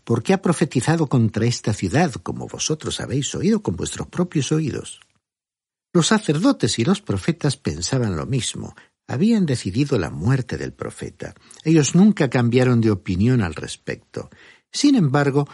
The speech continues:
los príncipes decidieron que era mejor escuchar a Jeremías.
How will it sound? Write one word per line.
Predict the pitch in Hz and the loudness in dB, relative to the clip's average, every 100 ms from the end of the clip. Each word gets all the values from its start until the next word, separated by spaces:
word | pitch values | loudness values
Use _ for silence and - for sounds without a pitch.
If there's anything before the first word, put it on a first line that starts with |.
| - | -8
los | - 165 - | 0 2 2
príncipes | - 226 208 214 - 170 | 2 4 4 0 0 0
decidieron | 143 131 127 131 160 147 | 2 2 2 2 2 2
que | - 110 | 2 2
era | 143 156 | 2 2
mejor | 156 139 131 | 0 0 -2
escuchar | 127 - - - 123 | -4 -6 -6 -8 -8
a | |
Jeremías. | - 71 62 - - - - - | -8 -8 -10 -12 -18 -16 -16 -16